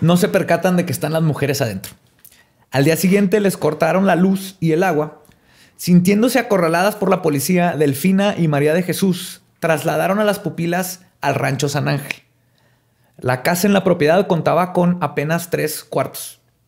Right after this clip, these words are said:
En dos habitaciones encerraron a sus más de veinte pupilas, las cuales desconocían que todo a su alrededor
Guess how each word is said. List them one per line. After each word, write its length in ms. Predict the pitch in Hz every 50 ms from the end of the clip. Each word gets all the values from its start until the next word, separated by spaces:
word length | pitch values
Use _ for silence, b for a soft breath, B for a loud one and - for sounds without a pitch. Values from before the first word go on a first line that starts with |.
| _ - _ _ _
En 180 | 131 131 147 151
dos 220 | 180 190 185 -
habitaciones 680 | 220 208 208 185 - 165 156 - 175 185 208 208 208 - -
encerraron 560 | 156 147 151 147 139 139 139 147 170 175 175 -
a 60 | 143
sus 220 | 147 143 123 117
más 440 | 135 135 143 160 180 175 - - -
de 160 | - 147 139 127
veinte 340 | 139 143 147 147 143 156
pupilas, 560 | 151 - 131 127 - 151 123 117 - - - b b b b b b b b b b -
las 200 | 135 135 127 -
cuales 520 | - 147 165 170 175 170 170 175 - - - _
desconocían 960 | - 143 135 - - 143 143 139 135 127 - 175 175 175 180 180 180 175 180 -
que 100 | - 131
todo 240 | 131 - 147 143 156
a 60 | 165
su 100 | 165 170
alrededor 600 | 160 147 143 135 117 113 110 123 131 127 - -